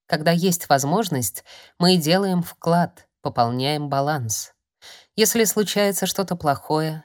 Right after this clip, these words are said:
и мы не можем какое-то время вносить очередной вклад, в распоряжении наших детей остаются накопления, которыми они смогут воспользоваться.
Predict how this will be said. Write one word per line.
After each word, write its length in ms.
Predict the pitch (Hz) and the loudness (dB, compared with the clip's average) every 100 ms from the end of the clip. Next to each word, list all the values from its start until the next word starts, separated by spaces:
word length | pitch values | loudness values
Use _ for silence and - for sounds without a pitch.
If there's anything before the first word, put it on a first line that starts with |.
| - | -4
и 80 | 180 | 0
мы 140 | 185 | 2
не 80 | 180 | 4
можем 400 | 156 175 180 180 | 2 2 0 -2
какое-то 440 | 156 - 180 175 | -4 -4 -4 -2
время 300 | 151 160 185 | -2 0 0
вносить 500 | 170 147 143 - 170 - | 0 -2 -2 -2 -4 -6
очередной 560 | 160 - 165 160 160 151 | -8 -6 -4 -2 -2 -2
вклад, 480 | - 165 214 - _ - - _ | -2 2 2 0 _ -20 -20 _
в 40 | 160 | -2
распоряжении 680 | 160 165 147 139 254 262 | -2 0 -2 0 0 0
наших 380 | 240 196 - 185 | 0 0 0 -2
детей 600 | 127 123 - 175 214 208 _ - - | -2 -6 -4 -4 -4 -6 _ -10 -2
остаются 580 | 165 175 202 233 - | 0 2 0 0 0
накопления, 840 | 220 208 208 196 247 240 139 123 120 | 0 -2 -4 -4 -2 0 0 -2 -4
которыми 540 | - 127 135 135 139 - | -6 -4 -2 -2 -4 -2
они 380 | 151 131 170 | -4 -2 -2
смогут 500 | - - 160 196 185 | -2 -2 -2 -2 -4
воспользоваться. 840 | 165 - - 165 127 117 - - | -4 -4 -2 -2 -2 -6 -6 -8